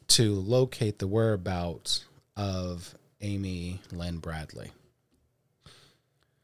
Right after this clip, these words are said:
Now, let's go over the pond to Great Britain to discuss the murder of television journalist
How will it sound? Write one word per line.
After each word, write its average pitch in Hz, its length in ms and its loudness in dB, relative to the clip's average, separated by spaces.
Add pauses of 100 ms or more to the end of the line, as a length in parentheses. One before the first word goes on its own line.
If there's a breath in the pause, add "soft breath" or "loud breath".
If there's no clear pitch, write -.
(2000)
Now, 120 260 -2
let's 175 260 0
go 131 500 4 (340 loud breath)
over 123 240 6
the 104 100 -2
pond 98 800 0 (120)
to 107 120 2
Great 98 260 2
Britain 90 340 -4
to - 140 -4
discuss 98 480 -2
the 92 120 -4
murder 117 460 0
of 98 200 -2
television 104 640 0
journalist 90 760 -2